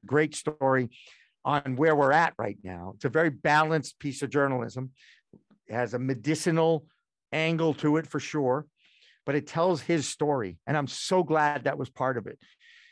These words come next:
because this isn't about a drug or adult use recreational. It's a plant medicine that God put on this earth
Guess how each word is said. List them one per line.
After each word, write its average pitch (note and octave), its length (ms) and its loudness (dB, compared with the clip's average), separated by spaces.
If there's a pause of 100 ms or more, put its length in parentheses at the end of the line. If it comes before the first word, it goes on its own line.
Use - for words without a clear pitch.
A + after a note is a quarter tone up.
(140)
because F3 320 0
this G3 200 -2
isn't G#3+ 320 2
about D#3+ 380 2 (100)
a C#3 60 -4
drug C3 640 -6 (280)
or D#3 240 2
adult D3 460 -2
use C#3 320 -2
recreational. C3 960 -2 (160)
It's D#3 180 -4
a D#3 80 0
plant E3+ 640 -4 (180)
medicine A#2 720 -4 (840)
that C#3 220 -2
God E3+ 360 4
put D#3+ 160 0
on D3 200 2
this C3+ 260 -2
earth C#3+ 260 0